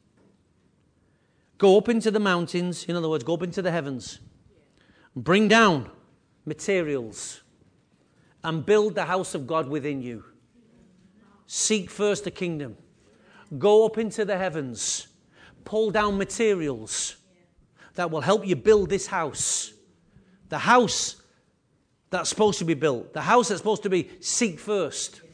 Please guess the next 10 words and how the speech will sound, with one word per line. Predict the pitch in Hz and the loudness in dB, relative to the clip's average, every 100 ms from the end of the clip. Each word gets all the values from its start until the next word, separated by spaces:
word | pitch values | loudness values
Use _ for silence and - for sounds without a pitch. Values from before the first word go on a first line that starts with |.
| - - _ _ _ - | -20 -20 _ _ _ -10
The | 170 | -10
kingdom | - 254 240 214 | 0 0 2 2
and | 196 | 2
its | 160 | -2
righteousness. | 151 202 196 180 156 156 123 - - - - _ _ _ _ _ _ _ _ _ _ - | -2 -2 -2 -6 -8 -8 -6 -2 -2 -4 -10 _ _ _ _ _ _ _ _ _ _ 8
"Go | 220 | 10
up | 220 | 10
into | 220 196 | 4 2
the | |
mountains | 208 208 190 170 139 | 4 4 4 0 -4